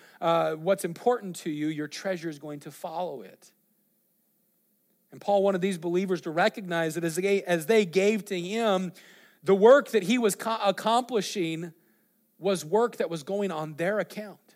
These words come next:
They were making an eternal investment that would outweigh this life. What a great principle for us to know, that when we give, we are making an eternal investment.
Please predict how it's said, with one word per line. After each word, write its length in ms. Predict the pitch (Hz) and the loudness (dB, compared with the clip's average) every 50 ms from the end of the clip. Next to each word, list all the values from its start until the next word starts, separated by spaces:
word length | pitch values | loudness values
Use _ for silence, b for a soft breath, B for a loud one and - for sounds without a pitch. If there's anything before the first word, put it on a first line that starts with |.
| _ _ _ _ _ _ _ _ _ _ _ _ _ _ _ _ _ _ _ _ _ _ _ _ _ _ _ _ _ _ _ | _ _ _ _ _ _ _ _ _ _ _ _ _ _ _ _ _ _ _ _ _ _ _ _ _ _ _ _ _ _ _
They 160 | - 165 190 202 | 2 4 4 6
were 120 | 196 180 | 4 2
making 380 | 175 185 190 196 196 202 202 185 | 2 2 2 2 0 0 -4 -4
an 60 | 156 | -4
eternal 420 | 147 139 - - 214 208 196 185 | -6 -8 -8 -8 -6 -6 -4 -6
investment 680 | 165 160 147 175 180 175 - - - 190 185 180 165 135 | -6 -4 -2 -2 -2 -2 -4 -8 -8 -6 -6 -6 -6 -6
that 140 | 156 147 135 | -6 -6 -6
would 240 | 143 131 120 120 b b b b b b b b _ | -6 -8 -10 -12 b b b b b b b b _
outweigh 720 | 160 165 190 214 208 180 175 170 175 175 175 180 180 180 170 | -2 0 0 0 -2 -4 -6 -6 -4 -2 -2 -2 -2 -2 -4
this 340 | - 151 156 - - - | -4 -6 -10 -10 -10 -12
life. 560 | - - 104 95 92 - - - - - - _ _ _ _ _ _ _ _ _ _ _ _ _ _ _ _ _ _ _ _ _ _ _ _ | -12 -12 -14 -14 -16 -20 -20 -20 -20 -20 -20 _ _ _ _ _ _ _ _ _ _ _ _ _ _ _ _ _ _ _ _ _ _ _ _
What 180 | - 175 202 | -8 -4 -4
a 60 | 196 170 | -4 -4
great 360 | 143 160 165 180 185 185 180 | -4 0 2 2 2 2 -2
principle 460 | - - 180 170 - 180 151 147 139 | -6 -8 -8 -8 -8 -12 -12 -14 -16
for 200 | - - 147 135 | -14 -12 -8 -8
us 200 | 127 120 - - | -8 -8 -10 -14
to 120 | - 123 | -18 -20
know, 200 | 101 92 82 - _ _ _ _ _ _ _ _ _ _ _ _ _ _ _ _ _ _ _ _ | -20 -20 -20 -20 _ _ _ _ _ _ _ _ _ _ _ _ _ _ _ _ _ _ _ _
that 120 | 147 147 | -4 -4
when 160 | 156 160 165 170 | -2 -2 -2 0
we 160 | 196 214 208 | 2 2 0
give, 640 | 170 147 175 202 202 202 208 202 202 208 202 165 165 | 0 0 2 4 6 6 6 6 6 6 4 2 0
we 140 | 190 190 | -2 0
are 100 | 185 170 | 0 0
making 500 | 165 165 165 175 185 180 - 196 185 185 | 0 0 2 2 2 0 0 -4 -6 -6
an 100 | 170 156 | -6 -10
eternal 520 | 147 139 127 - - 160 165 165 165 160 151 | -12 -12 -14 -14 -14 -12 -12 -10 -10 -10 -12
investment. 560 | 139 120 120 107 104 - - - - - _ | -12 -12 -12 -12 -12 -12 -14 -16 -20 -20 _